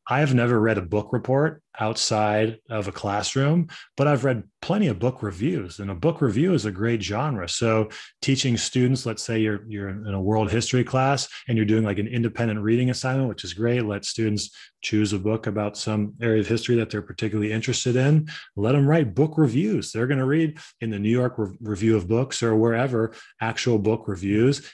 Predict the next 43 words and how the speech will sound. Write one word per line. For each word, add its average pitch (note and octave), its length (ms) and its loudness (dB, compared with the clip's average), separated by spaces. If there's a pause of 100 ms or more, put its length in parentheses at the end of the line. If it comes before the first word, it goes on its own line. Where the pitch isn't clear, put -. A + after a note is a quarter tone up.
And G#2+ 100 -2
that's D#3+ 200 -2
cool. D3+ 320 0
And F#2 100 -8
you G2+ 100 -4
can G#2+ 140 -4
actually G#2+ 340 -2
tell A2 320 -6
students, A2+ 460 0 (240)
you A#2 120 2
can, B2+ 180 0
you A#2+ 120 4
can D#3+ 120 0
actually D3 300 0
get G#2+ 200 -6
paid. G2+ 460 -4 (140)
Someone C#3 400 0
will G2+ 120 -2
pay B2 200 -6
you C#3 180 -2
money B2 400 -2 (220)
for G#2+ 140 -6
writing A2 320 2
a A2 60 2
review. G#2 280 2
This G#2 220 -2
is G#2+ 80 -4
a G2 100 -6
real G2+ 260 -2
thing. G2+ 340 -4 (300)
Another B2 380 6
real A#2 320 4
world A#2 460 2
writing A2 320 0
assignment, A#2 380 0 (120)
the A#2 100 -2
op-ed, A#2+ 480 0
you B2 80 2
know, A#2+ 60 2
you A#2 120 2
can A#2+ 100 -2
talk A#2 240 -2
about G#2+ 420 -4